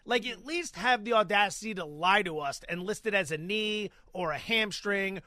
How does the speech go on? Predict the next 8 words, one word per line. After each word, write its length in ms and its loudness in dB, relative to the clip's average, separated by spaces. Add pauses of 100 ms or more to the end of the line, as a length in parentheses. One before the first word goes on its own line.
(180)
or 220 0
a 60 -4
shoulder. 600 -2 (240)
They're 180 4
listing 480 -2
it 140 0
as 280 -4
rest. 560 -4